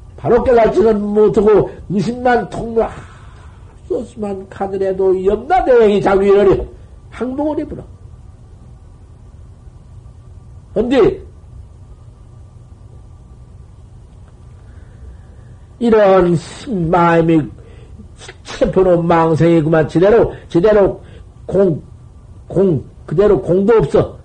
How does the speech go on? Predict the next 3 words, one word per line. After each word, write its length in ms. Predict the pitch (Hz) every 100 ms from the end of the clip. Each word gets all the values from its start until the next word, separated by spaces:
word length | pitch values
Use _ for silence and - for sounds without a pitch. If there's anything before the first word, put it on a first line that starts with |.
| - - - - - -
공해버리고 720 | - 180 165 151 151 147 127 - - - - - - - -
마음이 480 | 175 175 160 151 143
공했으니 840 | 151 147 135 131 131 135 135 123